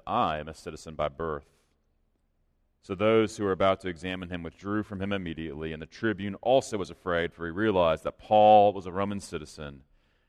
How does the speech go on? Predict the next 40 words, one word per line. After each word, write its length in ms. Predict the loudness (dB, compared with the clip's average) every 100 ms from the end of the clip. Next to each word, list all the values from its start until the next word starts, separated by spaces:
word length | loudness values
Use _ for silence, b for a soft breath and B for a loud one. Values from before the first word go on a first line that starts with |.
| _ _ _
and 80 | _
that 100 | -12
he 100 | -4
had 100 | -4
been 140 | -6 -6
bound 580 | -4 -4 -4 -8 -14 _ _ _ _
by 140 | -12
him. 300 | -8 -8 -8 -10 _ _ _ _ _ _ _ _ _ _ _ _ _ _ _ _
Thus 120 | -10
far 220 | 0 2
in 40 | 4
God's 280 | 2 2
holy, 580 | 0 -2 0 0 -2 -8 _ _ _ _
perfect, 580 | 0 0 0 -4 -8 -14 _ _ _ _ _
complete 580 | -16 -16 -14 -4 -4 -4
word, 420 | -6 -2 0 -2
let's 200 | -4 -10 _
pray 300 | _ 0 0
and 140 | 0 -2
ask 180 | -6 -8
that 140 | -14
he 80 | -8
might 240 | -8 -6
bless 260 | -2 -2 -4
the 100 | -16
reading, 500 | -10 -8 -6 -8 -14 _ _ _ _ _ _ _
the 60 |
hearing, 300 | -6 -2 -2
the 60 | -4
teaching 400 | -8 -10 -8 -8
of 80 | -8
it 60 |
this 160 | -12 -10
morning. 380 | -8 -8 -8 -16 _ _ _ _ _ _ _ _ -20
So 80 | -16
would 100 | -16
you 60 | -6
pray 180 | 0
with 220 | 0 -2
me? 80 | -12